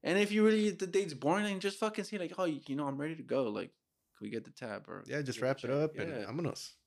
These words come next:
Speaker 1: Just be upfront. Don't waste anybody muzz-, anybody's motherfucking time. That's
Speaker 2: No,
Speaker 1: it.
Speaker 2: no, no, no, no.
Speaker 1: <laughs>
Speaker 2: That's what I heard. <laughs>
Speaker 1: Don't waste anybody's motherfucking time, all right?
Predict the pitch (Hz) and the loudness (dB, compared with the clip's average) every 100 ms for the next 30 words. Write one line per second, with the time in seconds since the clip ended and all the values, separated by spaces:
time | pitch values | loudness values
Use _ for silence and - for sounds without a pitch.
0 | - 147 143 170 185 - 156 160 113 151 | -8 -6 -2 0 -2 -2 -2 0 2 2
1 | 160 160 165 127 127 123 117 117 117 _ | 2 0 -2 0 0 0 -2 -4 -8 _
2 | 139 170 143 131 135 117 113 113 - 113 | -2 0 0 2 2 0 -4 -4 -6 -6
3 | 107 104 87 - - - _ _ _ _ | -6 -6 -6 -8 -16 -20 _ _ _ _
4 | 110 117 127 107 113 95 107 98 85 - | -6 -2 0 2 0 0 0 0 -2 0
5 | - 277 - - - 294 - - - 320 | 4 4 4 -4 6 8 8 4 6 2
6 | - - - 180 156 139 147 147 - - | 2 2 6 6 8 10 10 10 2 4
7 | 202 190 147 165 160 147 - 220 226 208 | 6 8 10 10 10 8 8 8 8 6
8 | 214 277 277 269 220 226 226 214 202 165 | 8 10 12 10 8 6 12 12 12 12
9 | 165 170 156 165 143 139 110 101 107 139 | 10 10 8 6 6 8 8 8 10 10
10 | 175 | 10